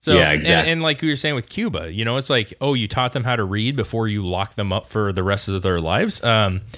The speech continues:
Speaker 1: Bernie's gonna have a lot of trouble with this one, man, because, uh, Florida's a must-win state for Democrats, and guess where, you know, the primary citizens in Florida are Cuban. Uh, they left, most of them left that country, uh, of Cuba because of socialism and, and communism. So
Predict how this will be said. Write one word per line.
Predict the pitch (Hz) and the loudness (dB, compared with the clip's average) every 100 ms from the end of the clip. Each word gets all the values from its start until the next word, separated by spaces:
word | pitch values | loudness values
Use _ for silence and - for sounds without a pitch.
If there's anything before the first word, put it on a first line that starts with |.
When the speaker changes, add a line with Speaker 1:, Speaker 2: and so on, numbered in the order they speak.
| - - - _ | -20 -20 -20 _
Speaker 1:
Bernie's | - 143 202 196 | 4 6 6 4
gonna | 208 | 2
have | 175 135 | 2 0
a | |
lot | 104 120 | -2 -2
of | 113 | -4
trouble | - 139 104 | -4 -4 -4
with | 87 | -4
this | 78 - | -8 -10
one, | 80 | -10
man, | 78 82 | -8 -6
because, | 107 120 110 98 - - | -6 -2 -2 -2 -4 -6
uh, | 107 98 71 | -4 -4 -6
Florida's | - 117 131 143 | -6 -4 -2 -2
a | 113 | -2
must-win | 104 113 123 127 | -4 -4 -4 -4
state | 127 92 92 - _ | -4 -4 -4 -8 _
for | 113 | -8
Democrats, | 104 90 87 90 104 - | -6 -6 -6 -6 -6 -8
and | - 107 104 104 - - | -6 -4 -4 -6 -12 -14
guess | 107 123 | -8 -6
where, | 147 131 - | -6 -8 -8
you | 135 | -8
know, | 120 120 | -6 -6
the | 127 | -8
primary | 117 127 127 131 127 | -8 -6 -4 -2 -4
citizens | 113 131 127 131 120 | -4 -6 -6 -6 -8
in | 113 | -8
Florida | 131 151 113 | -8 -6 -6
are | 95 | -8
Cuban. | - 240 113 76 - 131 - _ - | -8 -8 -8 -10 -16 -20 -20 _ -8
Uh, | 110 107 104 101 | -4 -2 -2 -6
they | 98 107 127 139 | -12 -4 -2 -2
left, | 107 110 180 - - _ _ 65 | -2 -4 -4 -6 -20 _ _ _
most | 131 185 208 | -4 -2 -2
of | 117 | -4
them | 95 85 | -4 -4
left | 107 131 - | -4 -4 -4
that | 113 - | -6 -6
country, | - 165 - 92 107 - _ _ _ | -8 -8 -6 -6 -8 -12 _ _ _
uh, | 101 - | -12 -4
of | 123 - | -4 -4
Cuba | - 165 95 92 | -6 -4 -4 -4
because | 110 110 - 190 170 | -6 -8 -8 -8 -6
of | 98 | -8
socialism | - 107 95 107 95 101 | -6 -8 -6 -8 -6 -8
and, | 95 82 | -8 -8
and | 98 92 | -10 -10
communism. | 101 95 90 87 87 | -10 -8 -8 -8 -10
So | 85 131 | -4 -4